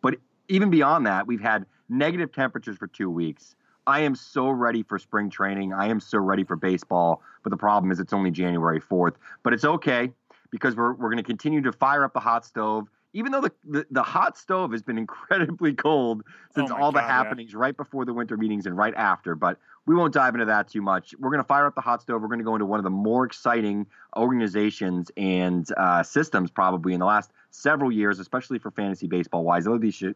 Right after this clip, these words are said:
Speaker 1: Chicago White Sox. Lance, what's going on, my man? How, how are you
Speaker 2: Oof.
Speaker 1: making out with the snow? You know what the totals are in Boston right now?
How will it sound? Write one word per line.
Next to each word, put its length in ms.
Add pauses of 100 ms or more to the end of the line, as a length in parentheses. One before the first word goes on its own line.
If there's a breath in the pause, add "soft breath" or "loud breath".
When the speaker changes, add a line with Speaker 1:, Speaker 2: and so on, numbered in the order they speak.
Speaker 1:
Chicago 680 (260 loud breath)
White 320
Sox. 380
Lance, 500 (380)
what's 180
going 160
on, 140
my 100
man? 220
How, 240
how 320
are 40
you 60
Speaker 2:
Oof. 60
Speaker 1:
making 240
out 100
with 80
the 80
snow? 280
You 100
know 80
what 80
the 60
totals 340
are 120
in 60
Boston 340
right 140
now? 200